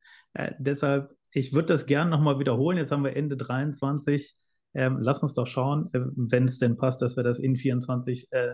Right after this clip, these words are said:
nochmal einen zweiten Andockpunkt haben, weil ich hätte gefühlt noch, äh, nochmal locker zehn Fragen, die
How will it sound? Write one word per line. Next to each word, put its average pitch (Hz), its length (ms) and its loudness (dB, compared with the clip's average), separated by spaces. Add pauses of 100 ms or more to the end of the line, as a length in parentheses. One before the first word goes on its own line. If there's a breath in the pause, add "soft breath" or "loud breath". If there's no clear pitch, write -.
nochmal 120 460 -2 (380)
einen 123 100 -16
zweiten 127 600 0 (160)
Andockpunkt 135 760 2
haben, 139 380 4 (400 loud breath)
weil 139 160 2
ich 147 160 0
hätte 175 240 2
gefühlt 147 320 2
noch, 139 340 -2
äh, 131 560 -2
nochmal 147 560 2
locker 135 280 4
zehn 127 240 0
Fragen, 127 420 -2
die 127 400 -6